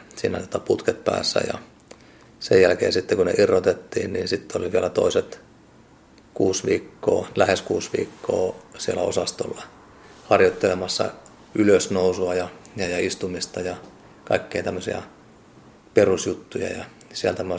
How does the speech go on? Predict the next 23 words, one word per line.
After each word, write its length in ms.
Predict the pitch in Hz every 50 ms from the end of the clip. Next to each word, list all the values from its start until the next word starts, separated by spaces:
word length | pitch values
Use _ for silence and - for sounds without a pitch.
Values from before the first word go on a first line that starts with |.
| - -
sitten 260 | - - - - 95
lähetettiin 420 | 92 90 90 87 87 - - 92 87
suoraan 360 | - 98 98 90 92 90 92
Helsinkiin 500 | 92 90 87 90 87 87 - - 92 90
kuntoutuskeskukseen, 1160 | - 104 95 90 87 90 - - - - - - - 107 - - - 107 - - - 104 92 92
missä 260 | 92 - - - - -
olin, 180 | 98 95 92 - - - - - - - - - - - - - - - -
ensin 320 | 98 98 90 - 98 95
olin 340 | 90 90 92 92 92 92 92 - - - - - - - - - - - - - - - - - -
kaksi, 360 | - - 101 - - - - - - - - - - -
kolme 400 | - 110 101 98 95 95 95 92
kuukautta 920 | - - 98 95 92 90 - 92 95 - - - - - - - 101 92 - - - - - - -
ja 100 | 117 117
sitten 320 | - 98 90 - - - 92
mä 140 | 92 95
olin 220 | 92 95 92 92 92 - - - _ _ _ - - - - - - -
sieltä, 540 | - - - 101 101 92 92 92 - 101 95
lähetettiin 500 | 92 95 95 98 90 - - - 95 95
kotiin 580 | - - - - - - - - - 117 113
ja 100 | - - - - - - - - - - - - - - - - - -
kävin 260 | - 101 98 92 92
avofysioterapiassa 1200 | 92 92 92 90 90 - - 92 92 98 92 87 - - 95 92 - - - 92 92 - - 101
omasta 500 | 95 95 95 92 90 92 - - - 98